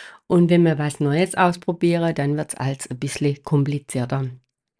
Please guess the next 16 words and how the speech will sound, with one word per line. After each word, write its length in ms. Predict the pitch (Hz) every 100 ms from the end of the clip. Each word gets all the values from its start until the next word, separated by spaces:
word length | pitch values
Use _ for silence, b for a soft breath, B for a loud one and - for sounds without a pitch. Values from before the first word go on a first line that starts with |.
| _ _
Weil 220 | - 175 160
wir 100 | 175
uns 300 | 190 180 -
vielleicht 500 | 170 165 165 165 -
nicht 220 | 170 170
so 120 | 208
wohl 200 | 196 208
fühlen, 400 | 208 220 220 233
uns 300 | 208 151 139
vielleicht 420 | 147 135 135 -
auch 180 | 135 135
selbst 480 | - 147 151 147 -
nicht 220 | 151 -
vertrauen, 580 | 143 - 131 127 208 349 B B B B B B B _
ähm, 280 | 170 165 160
uns 260 | 165 165